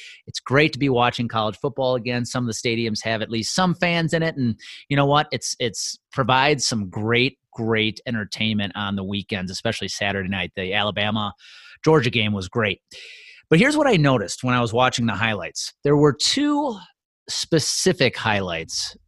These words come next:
I want to really address right now. Number one, I believe it was the U C F, Central Florida, Memphis game. I might have that wrong, but I know Central Florida was definitely one of the teams involved.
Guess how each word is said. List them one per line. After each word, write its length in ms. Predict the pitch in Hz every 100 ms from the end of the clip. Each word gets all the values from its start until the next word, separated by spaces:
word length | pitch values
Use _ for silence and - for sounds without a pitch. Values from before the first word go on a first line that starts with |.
| _ _
I 80 | 107
want 300 | 110 117 120
to 240 | - 117 98
really 560 | 107 117 117 113 95 _
address 480 | 101 90 101 95 -
right 200 | 98 87
now. 300 | 92 85 82 _ -
Number 220 | 127 135
one, 340 | 131 160 202
I 60 | 233 - - - - -
believe 280 | 127 175
it 80 | 185
was 760 | 120 120 120 120 113 - - - _ _ _ _
the 80 | 113
U 240 | 104 143
C 260 | 180 - 160
F, 160 | 139 110
Central 300 | 139 135 170
Florida, 400 | - 147 143 117
Memphis 1040 | 101 104 113 - _ _ - 87 - -
game. 420 | 104 87 76 85 98
I 40 |
might 180 | 107 127
have 200 | 117 120
that 160 | 104 85
wrong, 320 | 104 101 95
but 120 | 92
I 80 | 101
know 120 | 120
Central 340 | 127 - 139 127
Florida 320 | - 127 113
was 160 | 98 90
definitely 540 | 127 123 113 107 101 - - - -
one 260 | 113 123 -
of 320 | 113 107 90
the 260 | 110 101 98 -
teams 340 | 117 110 98
involved. 640 | 95 90 104 107 95 87